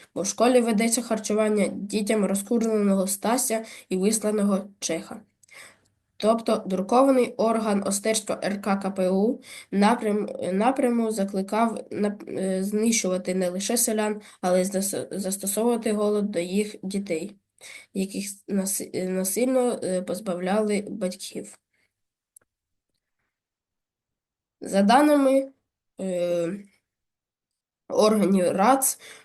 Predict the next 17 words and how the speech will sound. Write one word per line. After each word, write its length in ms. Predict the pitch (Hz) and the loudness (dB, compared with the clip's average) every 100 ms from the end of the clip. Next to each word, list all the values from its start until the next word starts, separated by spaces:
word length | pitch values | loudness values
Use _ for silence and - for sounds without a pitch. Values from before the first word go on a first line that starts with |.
| _ _ | _ _
у 200 | 131 196 | -4 0
теперішньому 600 | 202 208 226 220 214 190 196 | 2 2 2 2 2 0 0
Козелецькому 560 | 214 202 202 202 175 | 0 0 0 0 -4
районі 580 | 175 185 226 294 285 269 - - | -2 0 2 4 4 2 -2 -8
у 120 | 208 | -2
періоді 400 | 214 220 214 190 | 0 2 2 2
з 80 | 202 | 0
тисяча 360 | 233 220 202 202 | 0 -2 0 0
дев'ятсот 340 | 190 196 196 | 0 0 -2
тридцять 260 | 196 196 190 | -2 -2 0
другого 400 | 196 202 175 175 | 2 4 4 2
по 120 | 185 | -2
тисяча 300 | 202 202 190 | -4 -4 -2
дев'ятсот 360 | 190 190 185 | -2 0 -2
тридцять 300 | 185 190 185 | -2 -4 -4
третій 460 | - 190 190 185 175 | -2 -2 -2 -6 -2
рік 320 | 214 285 285 | 0 0 -2